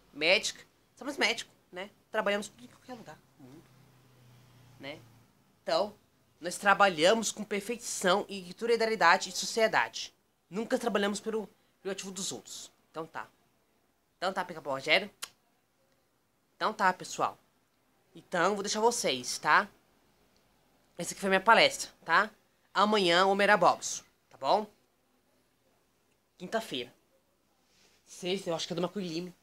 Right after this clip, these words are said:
Então tá. Pessoas, é, nossa entrevista agora. O Mate precisa ir, mas ele? Não, o Mate passou. O Mate jamais. Ah, tá, só o McQueen. Ah, tá. O Mate passou. Pra quem não sabe, ele tá expulso do canal, né?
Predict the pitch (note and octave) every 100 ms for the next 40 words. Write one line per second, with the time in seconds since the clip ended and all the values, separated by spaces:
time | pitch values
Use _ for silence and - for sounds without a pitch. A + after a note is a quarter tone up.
0 | _ _ - E3 C3+ B2+ _ _ _ _
1 | F3+ - G#3 F3+ - - - _ _ _
2 | _ _ _ _ D#3+ D#3 D#3 E3+ - F#3+
3 | D3+ E3 - D#3 C3 D3 F#3 E3+ _ _
4 | _ _ _ _ _ _ _ _ _ _
5 | _ _ - F3+ G3+ G3 F3 E3 D#3 A#3
6 | F3+ D3+ A#3 E3+ D3+ C#3 C3 - - F3
7 | - C#3 G2+ G#2+ C3 - E3 C#3+ G2 -
8 | - D#3+ F#3+ F#3+ D3+ C#3+ D3+ F#3 C#3+ G#2+
9 | _ _ _ - F#3+ G3+ - C#3 C#3 _
10 | _ _ D#3 D#3+ D#3+ - G3+ G3 F3 D3
11 | C3+ _ _ _ _ _ E3+ E3+ G3+ G3
12 | - F#3+ F3 G3+ F#3+ F#3+ - F#3+ - -
13 | A3+ E3 C3+ D3+ D3 C#3+